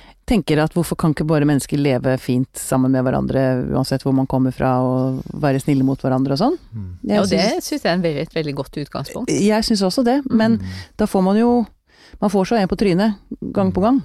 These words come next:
Speaker 3: Rett
Speaker 1: Når man
Speaker 3: som det er.
Speaker 1: Rett som det er, ja. Ehm, for sånn som tortur, for eksempel, eh, skal vi snakke litt om i dag. Og det, det, sånt forstår ikke jeg, hvordan et menneske med viten og vilje kan påføre andre, et annet menneske,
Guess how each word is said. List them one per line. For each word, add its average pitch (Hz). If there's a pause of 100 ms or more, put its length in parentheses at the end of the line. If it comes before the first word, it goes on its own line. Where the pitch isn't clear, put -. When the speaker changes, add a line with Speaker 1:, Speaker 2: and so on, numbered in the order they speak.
Speaker 3:
Rett -
Speaker 1:
Når 202
man 202
Speaker 3:
som 202
det 208
er. 170
Speaker 1:
Rett 170
som 226
det 190
er, 220
ja. 208 (1000)
Ehm, 208 (880)
for 202
sånn 180
som 196 (320)
tortur, 208
for 233
eksempel, 240 (320)
eh, 196
skal 185
vi 190
snakke 175
litt 170
om 160
i 165
dag. 147
Og 165
det, 160
det, 202
sånt 190
forstår 156
ikke 170
jeg, 151
hvordan 156
et 170
menneske 156 (480)
med 185
viten 160
og 156
vilje 139
kan 165
påføre 151
andre, 143
et -
annet 151
menneske, 151